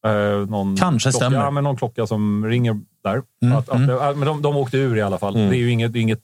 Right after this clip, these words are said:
Speaker 1: erkänt starkt kupplag vi pratar om.
Speaker 2: Nej, det är det inte.
Speaker 1: Eh,
Speaker 2: Det är
Speaker 1: och
Speaker 2: det
Speaker 1: då
Speaker 2: inte.
Speaker 1: skulle de ändå, eh, vara allsvenska. Eh, och, eh, förlorade mot en bottenkonkurrent. Här är det liksom ett topplag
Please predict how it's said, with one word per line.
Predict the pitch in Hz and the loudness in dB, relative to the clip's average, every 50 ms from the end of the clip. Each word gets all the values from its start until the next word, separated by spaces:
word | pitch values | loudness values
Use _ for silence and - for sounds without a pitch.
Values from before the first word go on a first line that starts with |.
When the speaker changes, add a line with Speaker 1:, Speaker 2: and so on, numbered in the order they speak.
| _ _ - | _ _ -20
Speaker 1:
erkänt | - - 170 135 110 98 - - 110 95 - | -12 -4 0 0 2 2 0 0 -2 -2 -2
starkt | - - - 110 101 95 - - - | -4 -4 -2 -2 -2 -2 -4 -8 -4
kupplag | - 143 120 - - 123 113 92 82 85 | -4 -4 -4 -2 -2 -2 -2 -2 -2 -6
vi | 85 | -6
pratar | - - 95 87 - 92 | -4 -4 -4 -4 -2 0
om. | 123 | 0
Speaker 2:
Nej, | 131 143 156 151 | 0 2 0 0
det | 135 113 | 0 -2
är | 98 | -2
det | 101 95 | -2 -4
inte. | 92 92 - | -4 -6 -8
Speaker 1:
Eh, | 107 - | -6 -2
Speaker 2:
Det | 113 | 0
är | 107 110 | 0 0
Speaker 1:
och | 113 | 2
Speaker 2:
det | 107 | 2
Speaker 1:
då | 127 139 | 2 0
Speaker 2:
inte. | 143 139 | 0 -2
Speaker 1:
skulle | - - 156 139 | -2 -2 -2 -2
de | 143 139 | 0 0
ändå, | 135 117 110 113 113 110 117 - | 0 0 2 2 2 2 2 0
eh, | 117 113 110 107 104 104 104 104 104 | 0 0 2 2 2 2 2 0 0
vara | 101 107 104 107 | 0 0 0 0
allsvenska. | 113 101 92 - 143 156 160 143 - - 101 82 - - _ _ _ | 0 -2 -2 -2 -2 -2 -2 -2 -2 -2 -4 -4 -4 -10 _ _ _
Eh, | 110 101 95 | 0 0 0
och, | 98 - 117 104 139 120 113 - _ _ - _ _ _ _ _ - | 0 -2 -4 -4 -4 -4 -4 -4 _ _ -20 _ _ _ _ _ -4
eh, | 104 101 | -4 -4
förlorade | - - 117 113 110 110 104 101 | -2 0 0 2 2 2 2 2
mot | 101 98 95 | 0 0 0
en | 110 107 101 | 0 0 0
bottenkonkurrent. | 110 101 - - 107 95 95 98 - - _ 120 110 104 123 113 85 - - | -2 -4 -4 -4 -2 -2 -2 -2 -4 -4 _ -4 -2 0 0 -2 -2 -2 -2
Här | 120 135 143 | -2 0 0
är | 135 110 98 | 0 0 0
det | 98 101 | 0 0
liksom | 95 90 - - 98 87 87 - _ _ _ _ _ _ _ _ _ _ _ _ _ - | -2 -4 -4 -4 -4 -4 -4 -8 _ _ _ _ _ _ _ _ _ _ _ _ _ -10
ett | - - | -10 -4
topplag | - 127 117 - _ - 123 107 80 85 | -2 -2 -2 -2 _ -2 -2 -2 -2 -4